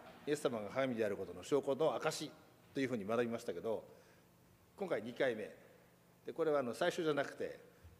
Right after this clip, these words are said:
ヨハネの働きの後半の方でも、再びバプテスマのヨハネはイエス様を明かしたよという、えー、ことですね。で、あのー、バプテスマのヨハネは、イエス様の道を備えるって意味で、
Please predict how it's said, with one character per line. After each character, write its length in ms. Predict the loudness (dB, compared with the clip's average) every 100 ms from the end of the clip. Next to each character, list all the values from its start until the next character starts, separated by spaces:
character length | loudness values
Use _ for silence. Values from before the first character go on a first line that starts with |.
| -8
ヨ 120 | -2
ハ 80 | 0
ネ 100 | -2
の 160 | -4 -10
働 340 | -2 2 2 0
き 20 |
の 80 | -4
後 200 | 4 6
半 220 | 6 2
の 80 | 2
方 260 | 4 4
で 80 | 4
も、 340 | 4 4 2 -6 -18 -20 -6
再 240 | -2 0 0
び 180 | -2 -8 -12 -20 -2
バ 100 | 0
プ 80 | 0
テ 80 | -2
ス 100 | -2
マ 60 |
の 80 | -2
ヨ 60 | 0
ハ 100 | 0
ネ 80 | 2
は 240 | 2 2 -4 -6
イ 60 | -2
エ 40 |
ス 100 | -2
様 80 | -2
を 20 |
明 60 | -2
か 100 | -2
し 100 | -2 2
た 80 |
よ 180 | 4 4
と 140 | 4 -2
い 100 | -2
う、 60 | -8 -18 -20 -20 -20 -16 -10
え 80 | -8
ー、 40 |
こ 120 | -8
と 60 | -10
で 100 | -6
す 60 |
ね。 260 | -2 -2 -4 -20 -20 -20 -20 -20 -8
で、 100 | -2
あ 60 | -2
の 580 | 0 2 2 0 -2 -4 -10 -20 -20 -20 -20 -20 -20 -20 -20 -20 -20 -20 -20 -20 -20 -20 -20 -20 -20 -6
ー、 40 | 0
バ 80 | 2
プ 80 | 2
テ 80 |
ス 40 | 2
マ 100 | 0
の 60 |
ヨ 140 | 2 2
ハ 80 | 2
ネ 100 | 2
は、 460 | 2 2 0 -10 -20 -20 -20 -20 -20 -20 -20 -20 -20 -20 -20 -20 -20 -20 -12 2
イ 100 | 4
エ 40 |
ス 60 | 6
様 120 | 4
の 120 | 4
道 240 | 0 2
を 40 | 2
備 280 | 4 4 4
え 20 |
る 60 |
っ 20 | 2
て 160 | -6
意 40 | -12
味 100 | -10
で、 180 | -12